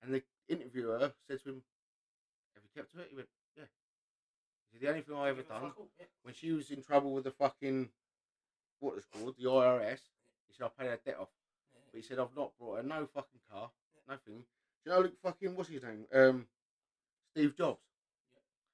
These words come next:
Speaker 1: He said, "I'm not leaving nothing to my kids in my will.
Speaker 2: Yeah, yeah.
Speaker 1: I'm gonna give it to charity."
Speaker 2: Yeah, apparently, it's, yeah, same as that, that Elon Musk has apparently said that, yeah. See, with his kid and that, he's, he's already said he's not leaving them nothing.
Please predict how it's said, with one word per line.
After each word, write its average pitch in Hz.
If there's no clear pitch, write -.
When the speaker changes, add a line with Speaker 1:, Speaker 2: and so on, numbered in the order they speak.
Speaker 1:
He 170
said, 123
"I'm 151
not 151
leaving 131
nothing 165
to 147
my 147
kids 151
in 110
my 120
will. 127
Speaker 2:
Yeah, -
yeah. 160
Speaker 1:
I'm 135
gonna 135
give 135
it -
to -
charity." 98
Speaker 2:
Yeah, 165
apparently, 160
it's, -
yeah, 175
same 170
as 156
that, 170
that 160
Elon 160
Musk 175
has -
apparently 113
said 120
that, -
yeah. -
See, 151
with 147
his 147
kid 120
and 120
that, 120
he's, 143
he's 151
already 143
said 135
he's 127
not 143
leaving 135
them 131
nothing. -